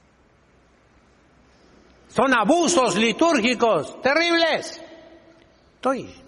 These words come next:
poniendo casos extremos, ¿eh? Pero se dan, ¿m? Se dan. Todo eso que he dicho no es mentira, ¿eh? Ah, mis hermanos,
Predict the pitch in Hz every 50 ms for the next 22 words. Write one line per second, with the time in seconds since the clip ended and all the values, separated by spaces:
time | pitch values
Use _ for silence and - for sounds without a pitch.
0 | - - - - 127 117 127 175 208 180 127 110 - 160 160 - 156 - - -
1 | 113 - - - - - 277 277 233 - - - - - - - 151 196 226 -
2 | _ _ - _ _ _ _ _ _ _ _ _ _ 156 147 131 - 143 190 254
3 | 277 190 - - - - - - - 127 180 208 - - _ _ _ _ _ _
4 | _ _ _ _ _ _ _ _ _ _ _ _ _ _ _ _ - - - 139
5 | 117 104 123 151 196 185 185 - - - - - _ _ - 185 175 156 147 -
6 | - - - 139 147 185 185 - - 165 127 104 - - - - - _ _ _
7 | _ _ _ - 139 147 135 110 110 117 104 - 165 160 113 104 117 139 165 -
8 | - - - _ _ - _ _ _ _ _ _ _ _ _ _ _ _ _ _
9 | _ _ _ _ _ _ _ _ _ _ _ _ _ _ _ _ _ _ _ _
10 | _ _ _ _ _ _ _ _ - _ - _ _ _ - - _ _ - -
11 | 113 131 135 151 160 160 160 160 156 147 - 156 139 135 139 143 143 147 147 143
12 | 139 139 135 131